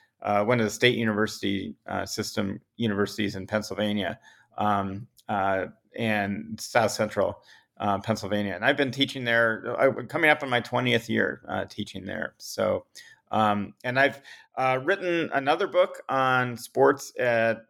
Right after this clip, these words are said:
uh, Indian boarding schools, and I'll explain the whole Indian boarding school, um, history a little bit in a moment, um, back in two thousand.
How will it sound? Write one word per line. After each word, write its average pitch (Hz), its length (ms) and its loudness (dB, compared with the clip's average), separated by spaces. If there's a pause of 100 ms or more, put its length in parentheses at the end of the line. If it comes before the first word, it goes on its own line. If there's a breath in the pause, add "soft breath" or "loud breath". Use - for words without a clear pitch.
(240)
uh, 110 380 2
Indian 135 320 2
boarding 120 300 0
schools, 139 400 0
and 110 100 -2
I'll 104 80 2
explain 113 320 -2
the 110 80 0
whole 107 460 0
Indian 110 260 0
boarding 104 320 2
school, 101 460 0 (560)
um, 98 420 -2 (140)
history 113 340 0
a 107 60 4
little 107 180 0
bit 104 280 2 (260)
in 107 100 -2
a 98 40 -2
moment, 104 460 0 (640 soft breath)
um, 104 320 2
back 123 380 0
in 110 340 0
two 123 160 -2
thousand. 110 720 -2